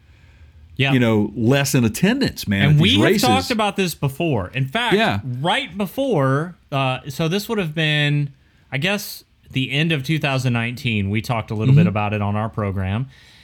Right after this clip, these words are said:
Speaker 1: And
Speaker 2: Yeah.
Speaker 1: we talked about some of the things that I was at an event and saw they were making some visible changes to try to correct that, but the jury was still out. So, you know, they had been losing fans for a while,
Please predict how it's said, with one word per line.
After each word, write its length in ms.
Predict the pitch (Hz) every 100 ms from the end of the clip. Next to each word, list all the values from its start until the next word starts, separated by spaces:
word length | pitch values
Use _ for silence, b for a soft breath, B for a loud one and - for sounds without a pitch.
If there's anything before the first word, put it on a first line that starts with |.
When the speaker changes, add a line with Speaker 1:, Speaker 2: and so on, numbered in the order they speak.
| b -
Speaker 1:
And 100 | 127
Speaker 2:
Yeah. 80 | 139
Speaker 1:
we 80 | 143
talked 320 | 208 190 190
about 460 | 170 160 151 - _
some 260 | - - 170
of 60 | 165
the 100 | 143
things 360 | 156 156 139
that 180 | 127 131 131
I 380 | 120 143 143 -
was 220 | 139 123
at 100 | 123
an 140 | 120 113
event 360 | 110 113 120
and 140 | 123 113
saw 480 | - 120 117 113 113 b b b b - _ _ _ -
they 160 | 131
were 100 | 135 135
making 440 | 135 135 135 156
some 180 | 131 131
visible 360 | 131 123 117
changes 440 | 113 147 156 143 120
to 80 | 117
try 180 | 131 113
to 60 |
correct 380 | - 143 247 262
that, 300 | 196 175 165 b b b b _ _ _
but 300 | 165 165 170
the 140 | 180 143
jury 460 | 131 160 196 247
was 200 | 220 190
still 420 | 156 - 185 165 -
out. 460 | 143 127 101 - 139
So, 340 | 160 147 143
you 120 | 156 151
know, 160 | 135
they 160 | 123 170
had 140 | 220
been 200 | 196 180
losing 360 | 156 165 165 151
fans 340 | 156 143 135
for 160 | 131 131
a 60 | 120
while, 600 | 117 117 117 117 117